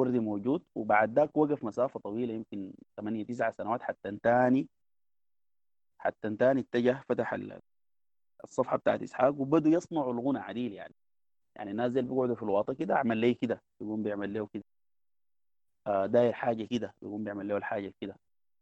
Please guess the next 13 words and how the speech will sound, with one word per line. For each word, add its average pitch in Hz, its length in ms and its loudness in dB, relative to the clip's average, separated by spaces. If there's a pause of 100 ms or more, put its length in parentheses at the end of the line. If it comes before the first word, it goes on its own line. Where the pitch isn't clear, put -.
(120)
ده 117 80 2
طبعا 143 300 2
غير 156 220 4
الحاجات 135 460 0
اللي 123 140 -2
ممكن 127 220 -4
يكون 127 180 -4
كاتبها 131 340 0
إسحاق، 151 280 0
وردي، 120 640 -4
وردي 107 260 -8
يكون 104 300 -10
غناها. 101 260 -10